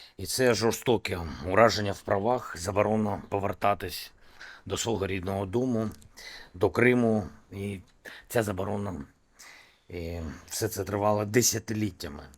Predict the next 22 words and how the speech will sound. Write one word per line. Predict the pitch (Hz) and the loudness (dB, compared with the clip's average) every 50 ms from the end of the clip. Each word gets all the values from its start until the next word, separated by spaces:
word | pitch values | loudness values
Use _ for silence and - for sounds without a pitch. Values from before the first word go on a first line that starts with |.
| _ _ _ _ _ - - - - - - | _ _ _ _ _ -18 -16 -16 -18 -10 -6
Усі | 120 113 - - 139 139 | -4 -2 0 2 2 2
в | 120 | 2
Україні | 113 110 113 117 123 127 127 123 117 107 | 0 0 2 2 4 4 4 2 2 2
зараз | 101 117 120 117 110 104 | 4 4 4 4 4 2
впізнають | - - - - - - - - 120 117 110 120 131 127 110 98 87 82 - - - - _ _ _ _ _ _ _ _ _ _ _ _ _ _ _ _ _ _ _ _ _ _ _ _ _ | 0 -6 -12 -16 -20 -10 -2 0 0 2 2 2 2 2 2 0 -2 -6 -8 -12 -18 -18 _ _ _ _ _ _ _ _ _ _ _ _ _ _ _ _ _ _ _ _ _ _ _ _ _
це | - - 98 87 | -8 -6 -4 -4
зло, | 78 80 92 98 113 127 139 135 - - - - - - - - - - - - - | -4 -4 -2 -2 -2 -2 -2 -6 -14 -20 -20 -18 -16 -16 -16 -16 -18 -20 -20 -20 -10
через | _ - 117 107 110 107 95 101 | _ 2 4 4 4 4 2 2
роки | 101 117 113 107 - 101 101 95 92 92 | 2 0 0 0 -4 -2 0 0 0 0
змінивши | 80 80 95 92 92 92 87 - - 90 | 0 -2 -2 -2 -2 -4 -4 -4 -6 -6
свої | 85 - - 90 87 80 | -6 -6 -4 -4 -4 -2
символи, | - - 120 117 123 113 104 95 92 90 | -2 -2 -2 -2 -2 -2 0 0 0 0
але | 90 90 95 98 104 101 | 0 2 2 2 2 2
не | 104 104 | 0 0
змінивши, | 90 82 90 90 92 98 107 107 - - 101 95 82 - - - - - - - - - - - - - | -2 -2 -4 -4 -4 -2 -2 -2 -2 -4 -4 -6 -10 -12 -18 -20 -20 -20 -20 -20 -18 -20 -20 -20 -20 -20
а, | _ - 78 76 | _ -18 -12 -10
сутності | - - - 110 90 - - 90 71 - - - 76 78 71 - - _ _ _ _ _ _ _ _ _ - | -8 -6 -6 -6 -8 -8 -8 -10 -8 -8 -8 -10 -10 -12 -14 -16 -18 _ _ _ _ _ _ _ _ _ -6
саме | 90 85 85 87 82 | -4 -4 -4 -4 -6
зла. | 76 85 80 76 71 67 64 - - _ _ _ _ _ _ _ _ _ _ _ - _ | -6 -6 -6 -6 -6 -8 -10 -12 -18 _ _ _ _ _ _ _ _ _ _ _ -20 _
Зло | - 82 76 101 123 113 | -14 -8 0 2 2 2
повернулося, | 101 104 92 104 98 90 80 82 76 71 71 - - - - - | 2 0 -2 -2 -2 -2 -4 -8 -10 -10 -10 -12 -12 -14 -12 -12
щоб | - - - 90 | -10 -8 -8 -8